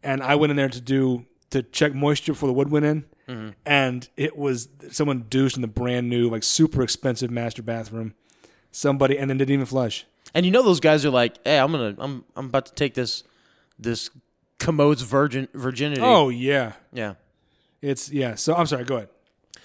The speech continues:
Speaker 2: No, but, uh, the, the, the point being is,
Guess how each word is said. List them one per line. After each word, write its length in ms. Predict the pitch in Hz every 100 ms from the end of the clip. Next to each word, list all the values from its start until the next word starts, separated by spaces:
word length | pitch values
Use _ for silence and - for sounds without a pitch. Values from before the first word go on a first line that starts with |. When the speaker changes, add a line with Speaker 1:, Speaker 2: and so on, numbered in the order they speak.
| _ -
Speaker 2:
No, 260 | 165 123
but, 300 | 123 160 -
uh, 260 | 151 135 127
the, 160 | - 143
the, 520 | 123 117 120 127 131 -
the 120 | 135
point 420 | 117 160 139 - 117
being 280 | 127 117
is, 220 | 113 101